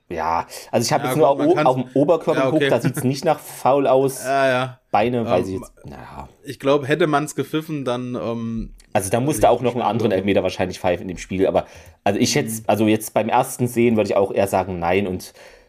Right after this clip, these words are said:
Speaker 1: also generell, äh, ich schimpf ja immer über die Schiedsrichter, aber für so eine Top-Partie, äh, ist es wahrscheinlich die beste Schiedsrichterleistung der Saison bisher, würde ich jetzt fast mal, also
Speaker 2: Ja,
Speaker 1: oder mit
Speaker 2: hat
Speaker 1: Top drei auf jeden Fall, weil ich fand nicht, dass
Speaker 2: Mhm.
Speaker 1: der tendenziell für die eine oder gegen die andere, sondern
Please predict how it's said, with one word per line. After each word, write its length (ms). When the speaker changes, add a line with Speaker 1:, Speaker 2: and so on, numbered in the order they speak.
Speaker 1:
also 180
generell, 640
äh, 260
ich 100
schimpf 220
ja 80
immer 140
über 140
die 60
Schiedsrichter, 460
aber 320
für 160
so 60
eine 100
Top-Partie, 720
äh, 160
ist 160
es 100
wahrscheinlich 380
die 60
beste 320
Schiedsrichterleistung 800
der 140
Saison 420
bisher, 480
würde 120
ich 40
jetzt 220
fast 320
mal, 140
also 140
Speaker 2:
Ja, 100
Speaker 1:
oder 100
mit 100
Speaker 2:
hat 60
Speaker 1:
Top 140
drei 300
auf 160
jeden 160
Fall, 240
weil 160
ich 100
fand 260
nicht, 200
dass 140
Speaker 2:
Mhm. 20
Speaker 1:
der 140
tendenziell 500
für 140
die 140
eine 200
oder 140
gegen 200
die 120
andere, 200
sondern 320